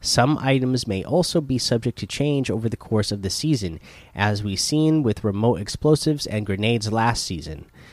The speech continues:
This philosophy only applies to items specifically and does not necessarily apply to map updates or environmental changes. So, really like this here as well. Uh, you know,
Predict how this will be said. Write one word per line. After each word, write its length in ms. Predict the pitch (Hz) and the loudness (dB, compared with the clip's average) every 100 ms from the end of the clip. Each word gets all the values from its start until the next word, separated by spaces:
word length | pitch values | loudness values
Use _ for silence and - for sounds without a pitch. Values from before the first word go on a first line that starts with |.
| - | -14
This 160 | - 110 | -6 -6
philosophy 880 | - 101 123 185 - 151 135 131 127 - - | -2 -2 2 2 0 -6 -4 -2 -4 -10 -6
only 300 | 117 120 117 | 0 2 2
applies 420 | - 113 117 - | 0 0 0 0
to 100 | 117 | -6
items 320 | 110 113 107 | -2 -2 -2
specifically 880 | - 123 - 254 220 190 - 131 131 - _ _ - | -4 -4 0 0 2 -2 -2 -2 -2 -6 _ _ -4
and 160 | 117 | 0
does 220 | 110 104 | 0 0
not 180 | 131 135 | 2 0
necessarily 680 | 135 220 - - 147 135 127 | 2 0 0 -4 2 2 2
apply 360 | 107 - 120 120 | -2 2 2 2
to 140 | - | 0
map 380 | 92 110 175 165 | -2 0 2 2
updates 560 | 110 - 117 110 - - | 0 0 2 0 -2 -4
or 220 | 120 110 | 0 2
environmental 720 | 117 110 92 95 95 92 92 | 0 -2 -2 -2 -2 -4 -8
changes. 600 | - 120 127 85 80 - - - - | -4 2 2 0 -4 -8 -10 -20 -20
So, 380 | - - 95 90 - _ _ _ _ - | -4 0 2 0 -8 _ _ _ _ -10
really 260 | 113 123 131 | 2 4 6
like 240 | 127 120 | 6 4
this 340 | - 143 - - | 4 2 2 0
here 220 | 147 143 | 4 6
as 320 | 95 110 107 | 6 0 0
well. 380 | 107 135 202 247 - - 98 - | 2 4 4 0 -6 -16 -14 -10
Uh, 260 | 95 95 101 | -6 -2 -2
you 120 | 113 | 0
know, 260 | 107 110 | 2 0